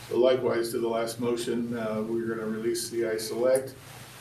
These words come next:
and award the contract to Richarde Floor Covering for Forest Park Elementary, uh, in the amount of twenty-five thousand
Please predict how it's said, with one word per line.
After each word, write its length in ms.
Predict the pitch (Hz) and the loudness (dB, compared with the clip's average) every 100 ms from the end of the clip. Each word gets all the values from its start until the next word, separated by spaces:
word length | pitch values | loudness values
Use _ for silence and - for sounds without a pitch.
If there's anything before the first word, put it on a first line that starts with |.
| - | -10
and 280 | 110 110 110 | -8 -4 0
award 440 | 110 117 117 120 113 | 2 4 4 2 -2
the 80 | |
contract 540 | - 127 120 120 117 113 | -4 -4 -2 2 2 0
to 180 | 117 110 | -4 -2
Richarde 600 | 113 127 117 117 117 - | -2 2 2 4 2 0
Floor 220 | 127 127 | 0 0
Covering 480 | 139 131 135 131 127 | 4 4 2 -4 -8
for 100 | - - 120 | -12 -8 -4
Forest 180 | 117 | -2
Park 220 | 113 107 107 | -2 -2 -2
Elementary, 800 | 110 113 120 - 120 120 117 - - - - - 107 | -4 -4 -4 -2 -2 0 -2 -4 -14 -16 -14 -10 -4
uh, 60 | |
in 140 | 110 110 | 0 0
the 60 | |
amount 260 | 107 113 110 | 0 0 -2
of 80 | 110 | -4
twenty-five 460 | 120 117 113 110 107 | -2 -2 -2 -4 -2
thousand 340 | 110 104 - | -2 -2 -4